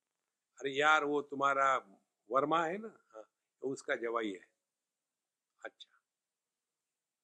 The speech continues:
फिर हो गई जवाई से बात हो गई, उसके साथ काम कुछ किया, खूब धोखा खाया। फिर पूछा, "भाई, वो गुप्ता को जानते क्या?"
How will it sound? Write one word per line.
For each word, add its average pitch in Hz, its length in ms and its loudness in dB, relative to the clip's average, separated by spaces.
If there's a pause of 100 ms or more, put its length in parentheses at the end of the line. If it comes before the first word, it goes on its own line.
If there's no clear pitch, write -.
(120)
फिर 135 100 -4
हो 131 220 -4
गई 165 160 -2
जवाई 143 300 -2
से 147 160 -8
बात 131 280 0
हो 123 100 -8
गई, 120 140 -14 (580)
उसके 135 220 -6
साथ 135 220 -4
काम 131 300 -2
कुछ 131 280 -16
किया, 135 240 -12 (480)
खूब 151 120 -10 (120)
धोखा 120 240 -2
खाया। 117 240 -10 (1600)
फिर 160 120 -4
पूछा, 147 320 -4
"भाई, 151 160 -2
वो 165 120 0
गुप्ता 151 300 -2
को 185 140 0
जानते 156 360 2
क्या?" 190 220 0